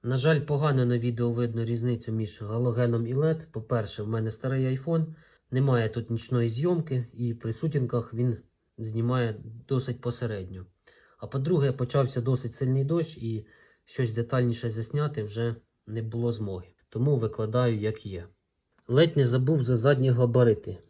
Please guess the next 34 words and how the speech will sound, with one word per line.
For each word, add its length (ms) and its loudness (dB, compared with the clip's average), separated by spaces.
В 40 -20
кожній 380 6
фарі 340 6
стоїть 560 0
по 100 2
три 420 6
лампочки 680 0
Р 220 2
п'ять 480 2
W. 580 -2
Не 100 4
став 280 4
їх 140 2
міняти 360 4
на 100 6
лед, 280 2
тому 260 4
що, 380 0
по-перше, 600 2
лед 400 2
набагато 500 0
яскравіше 580 0
горить, 440 0
і 260 2
в 40 -20
такому 360 4
випадку 500 2
різницю 460 4
між 380 -2
стопом, 540 0
коли 220 0
ти 140 -4
будеш 280 -4
тормозити, 680 -2